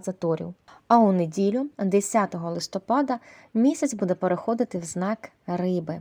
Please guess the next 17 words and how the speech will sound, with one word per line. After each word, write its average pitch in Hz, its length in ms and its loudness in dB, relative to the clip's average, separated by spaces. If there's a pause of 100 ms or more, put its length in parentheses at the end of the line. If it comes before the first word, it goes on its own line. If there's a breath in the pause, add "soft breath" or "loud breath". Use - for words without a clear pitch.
В - 100 -18
цей 226 220 2
період 214 520 0
ми 196 360 0
більш 214 400 -2
романтичні, 196 920 -2
увага 208 400 -4
наша 196 360 -4
не 180 140 -4
така 196 440 -4 (380 loud breath)
загострена. 202 920 -2 (300 loud breath)
Ми 233 180 6
під - 160 0
впливом 208 420 2
дев'ятої 190 500 2
місячної 185 600 -4
доби, 202 360 2